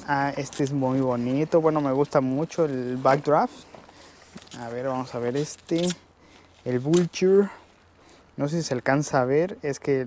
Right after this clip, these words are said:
la luz ahorita no está ayudando. Miren este, el Backdraft, me gusta bastante, pero está dando el charolazo. Ahí está, bonitos, bonitos. Vamos a ver si tiene más joyitas. Imagínense que uno de estos,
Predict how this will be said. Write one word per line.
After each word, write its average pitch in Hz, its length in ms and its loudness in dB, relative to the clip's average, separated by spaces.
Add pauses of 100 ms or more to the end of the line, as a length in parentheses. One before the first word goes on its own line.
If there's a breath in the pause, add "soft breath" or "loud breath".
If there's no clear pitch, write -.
(120)
la 147 200 2
luz 151 220 4
ahorita 147 280 4
no 147 100 0
está - 180 -6
ayudando. 139 580 -4
Miren 127 360 -4
este, 123 260 -6
el 123 80 -2
Backdraft, 139 580 -2
me 123 140 -8
gusta 135 380 -2
bastante, 139 560 -4
pero 131 140 -4
está 135 200 -4
dando 135 280 -4
el 135 140 -2
charolazo. 131 680 0
Ahí 123 100 0
está, 110 460 -6
bonitos, 123 720 -2
bonitos. 123 640 -2
Vamos 147 240 2
a 131 80 -2
ver 139 140 2
si 156 100 -4
tiene 147 240 2
más 147 180 0
joyitas. 147 500 2
Imagínense 165 520 2
que - 100 -4
uno 160 240 0
de 165 80 2
estos, 220 320 -2